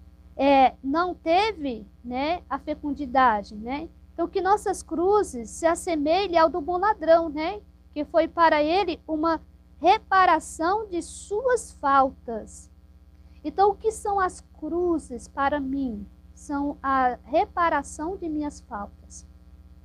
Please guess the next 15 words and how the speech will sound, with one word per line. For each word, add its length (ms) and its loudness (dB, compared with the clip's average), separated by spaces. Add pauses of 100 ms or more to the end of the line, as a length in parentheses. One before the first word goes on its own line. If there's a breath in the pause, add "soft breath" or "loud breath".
(500)
As 160 -8
cruzes 480 -2
para 320 2
nós 360 4
são 200 -10
a 80 0
reparação 720 0
das 180 -2
nossas 440 -4
faltas, 580 2
né? 300 -6 (640)
Então, 560 0 (280)
que 60 -8
nós 240 2
possamos 760 0